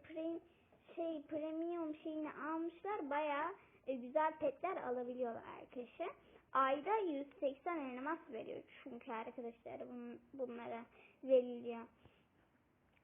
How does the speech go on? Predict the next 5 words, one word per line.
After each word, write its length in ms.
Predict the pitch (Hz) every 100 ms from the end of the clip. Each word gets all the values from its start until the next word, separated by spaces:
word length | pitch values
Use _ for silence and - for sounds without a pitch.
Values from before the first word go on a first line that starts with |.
| _ _ _ _ _ _ _ -
Hadi 160 | 370 381
bakalım. 360 | 349 359 370 - _ _ _ _ _ _ -
İki 280 | 277 - 381
ayaklı 340 | 339 311 330
aytar. 600 | 247 262 262 269 262 226